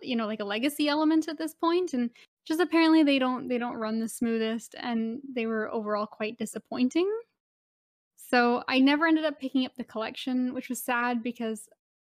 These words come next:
I missed Sunshine and Galaxy. And so, like, I loved Super Mario sixty-four and I've loved Odyssey, but I've sort of missed the ones in the middle. And I was looking forward to this as being, like, a convenient way to play them because, as, you know, we reiterate all the time, Nintendo's not always the easiest to get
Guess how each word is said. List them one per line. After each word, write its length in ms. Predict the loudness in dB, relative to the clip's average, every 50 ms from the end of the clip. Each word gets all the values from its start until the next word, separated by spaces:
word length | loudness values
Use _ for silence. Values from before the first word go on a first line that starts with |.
| _ _ _ _ _ _ _ -6
I 400 | -2 -2 0 0 0 -2 -2 -4 -4
missed 360 | -4 -4 -4 -6 -8 -14 -20 _ _ _ _ _ _ _
Sunshine 420 | -2 -2 0 0 0 0 0 2
and 100 | 2 0
Galaxy. 520 | 0 -2 -2 -4 -6 -8 -8 -6 -6 -4 -4 -6 -8 -12 _ _ _ _ _ _ _ _
And 160 | 0 0 2 2
so, 120 | 0 -2
like, 140 | -2 -2 -2
I 80 | -2 -2
loved 300 | 0 0 0 0 -2 -2 -4
Super 160 | -2 0 0
Mario 200 | 0 0 -2 -2
sixty-four 520 | -4 -8 -8 -8 -10 -8 -6 -4 -4 -4
and 100 | -4 -4
I've 140 | -6 -4 -2
loved 220 | -2 -2 -2 -4
Odyssey, 480 | -6 -8 -6 -6 -6 -8 -4 -4 -4 -4
but 120 | -4 -4
I've 160 | -4 -6 -6 -6
sort 200 | -4 -4 -4 -2
of 100 | -2 -4
missed 220 | -4 -6 -6 -6
the 80 | -6 -4
ones 220 | -2 -4 -4 -4
in 60 | -6 -8
the 60 | -6
middle. 400 | -8 -8 -4 -2 -2 0 0 -2
And 120 | -2 -4
I 80 | -4 -4
was 200 | -4 -6 -6 -8
looking 280 | -10 -2 0 0 0
forward 260 | 0 -2 -4 -4 -2 -4
to 60 | -4
this 200 | -6 -6 -6 -6
as 80 | -10 -6
being, 220 | -4 -2 -2 -2
like, 140 | -4 -6 -6 -8
a 60 | -4
convenient 640 | 2 4 4 4 4 4 2 2 2 0 -2 -2
way 200 | -2 -2 -4 -4
to 80 | -4 -8
play 320 | -12 _ _ -2 -2 0 2
them 200 | 2 2 4 4
because, 400 | 2 0 0 0 -2 -2 -2 -6 _ _ _ _ _ _ _ _ _ -4 -2
as, 300 | 2 2 4 2 2 2
you 140 | 4 4 4
know, 100 | 4 4
we 180 | 2 0 0 0
reiterate 420 | 2 2 2 4 4 2 2 2 0
all 100 | 0 -2
the 120 | -4 -6
time, 280 | -4 -6 -6 -4 -4 -4
Nintendo's 400 | -4 -2 0 0 0 2 2 2
not 180 | 2 2 2
always 200 | 2 0 0 0
the 100 | -2 -6
easiest 640 | -10 -2 2 2 4 4 4 0 0 -2 -4 -6 -8
to 80 | -8 -4
get 200 | -4 -4 -4